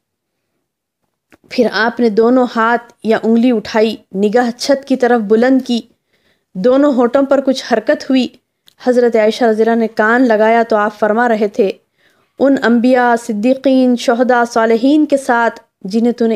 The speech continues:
इनाम से नवाजा। ए अल्लाह, मुझे बख्श दे, मुझ पर रहम फरमा और मुझे रफ़ीक़ आला में पहुँचा दे। ए अल्लाह, रफ़ीक़ आला,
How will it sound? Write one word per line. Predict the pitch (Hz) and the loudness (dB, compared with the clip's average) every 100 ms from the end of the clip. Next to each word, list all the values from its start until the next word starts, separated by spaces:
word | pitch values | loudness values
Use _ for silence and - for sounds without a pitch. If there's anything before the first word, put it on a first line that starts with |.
| - | -2
इनाम | 208 208 226 220 | 0 0 0 -2
से | 214 | -4
नवाजा। | 202 196 202 202 190 - _ _ _ - | -2 -2 -2 -2 -4 -10 _ _ _ -2
ए | |
अल्लाह, | 214 247 240 | 0 2 0
मुझे | 233 247 220 | 0 -2 -2
बख्श | 233 240 - | -2 -4 -4
दे, | 233 247 - - _ _ - | 0 0 -2 -10 _ _ -4
मुझ | 254 269 | -4 -2
पर | - 208 | -2 -2
रहम | 202 294 247 | 0 -2 0
फरमा | 247 233 226 208 - _ _ _ - | 0 0 0 -2 -8 _ _ _ -4
और | 208 240 | -2 0
मुझे | 226 214 262 202 | 0 0 0 0
रफ़ीक़ | 202 254 233 196 | 0 -2 -2 -2
आला | 196 202 220 | 0 0 0
में | 214 196 | 0 -2
पहुँचा | 190 190 220 196 | -6 -2 0 0
दे। | 185 - _ _ _ _ _ _ _ _ | -4 -10 _ _ _ _ _ _ _ _
ए | 226 | -2
अल्लाह, | 247 240 240 233 220 | 0 2 0 0 -2
रफ़ीक़ | 214 240 240 202 | -2 -2 -2 -2
आला, | 202 214 214 | 0 0 0